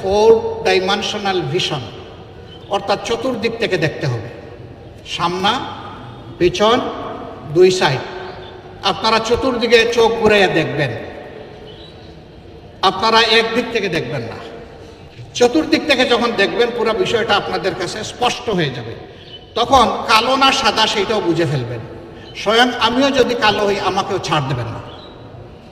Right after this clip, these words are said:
কালোকে অবশ্যই ধরতে হবে, কালোকে সাদা বানাতে হবে, অথবা কালোকে এই জমিন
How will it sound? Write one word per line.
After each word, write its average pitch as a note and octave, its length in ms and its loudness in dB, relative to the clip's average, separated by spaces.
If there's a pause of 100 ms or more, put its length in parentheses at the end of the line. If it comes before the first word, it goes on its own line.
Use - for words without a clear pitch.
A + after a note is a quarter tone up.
(160)
কালোকে B3+ 320 6
অবশ্যই D#4 480 8
ধরতে D4+ 300 6
হবে, A3+ 220 2 (840)
কালোকে D4+ 340 6
সাদা C#4+ 260 4
বানাতে D#4+ 340 6
হবে, D4+ 220 6 (500)
অথবা D#4+ 320 6
কালোকে D#4 440 6 (460)
এই D4+ 340 4
জমিন C#4 260 6